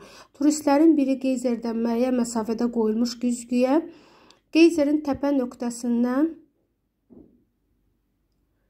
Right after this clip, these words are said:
təpə nöqtəsindən düşən işıq sahəsinin əks olunaraq insan gözünə düşməsindən istifadə etmiş,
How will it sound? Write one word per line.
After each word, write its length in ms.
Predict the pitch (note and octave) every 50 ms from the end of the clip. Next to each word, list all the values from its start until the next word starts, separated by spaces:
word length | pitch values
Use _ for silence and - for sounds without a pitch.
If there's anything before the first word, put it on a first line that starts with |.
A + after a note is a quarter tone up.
| _ _ _ _ _ _ _ _ _ _ _ _ _ _ _ _ _ _ _ _ _ _ -
təpə 220 | C#4 C4+ - D#4+ E4
nöqtəsindən 640 | D#4+ D4+ D4+ - C4+ C4 B3 - C#4 D4 D#4 D4
düşən 320 | C4 C4 - - D4+ D4 -
işıq 260 | B3 - - D4 -
sahəsinin 540 | - C4+ B3+ A#3+ A#3 A#3 - C4 D4 - -
əks 240 | D4+ D4 - - C#4
olunaraq 420 | B3+ A#3+ A#3+ A#3 A#3+ C#4+ D4 -
insan 380 | D4 C4+ C4 - D4 D4 D4 C#4+
gözünə 240 | C4 B3 C4 C4 C#4
düşməsindən 640 | C4 B3+ - - B3 A#3+ A#3+ A#3 - B3+ C4 C#4 C#4
istifadə 460 | - - - B3 A#3 A3+ A3+ - -
etmiş, 400 | B3 A#3+ - B3+ C#4 D4+ D4+